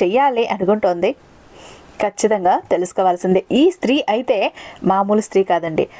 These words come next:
మీ జీవితంలో ఈ స్త్రీ గురించి ఒక పేజ్ అంటూ ఆమె కోసం ఉంచేయాలి, అలాంటి ఒక్క స్త్రీ. మరి అది మంచిగా చెడుగా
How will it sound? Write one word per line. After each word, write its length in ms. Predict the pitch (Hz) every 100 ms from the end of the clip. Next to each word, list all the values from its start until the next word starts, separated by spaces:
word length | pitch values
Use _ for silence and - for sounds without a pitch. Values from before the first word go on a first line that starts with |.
| - -
మీ 280 | 196 269 370
జీవితంలో 800 | 277 269 285 302 262 208 214 311 226
ఈ 160 | 302
స్త్రీ 280 | 370 254 262
గురించి 320 | 233 208 196
ఒక 240 | 269 262 240
పేజ్ 420 | - 240 302 277
అంటూ 280 | 202 240 262
ఆమె 200 | 190 196
కోసం 360 | 190 190 226 202
ఉంచేయాలి, 560 | 214 214 202 175 170 -
అలాంటి 420 | 214 220 269 302
ఒక్క 280 | - 220 208
స్త్రీ. 300 | 202 190 202 _ _ _ - - - - -
మరి 160 | 240 269
అది 240 | 254 233
మంచిగా 580 | 254 214 277 359 277 247 - 294
చెడుగా 320 | 311 262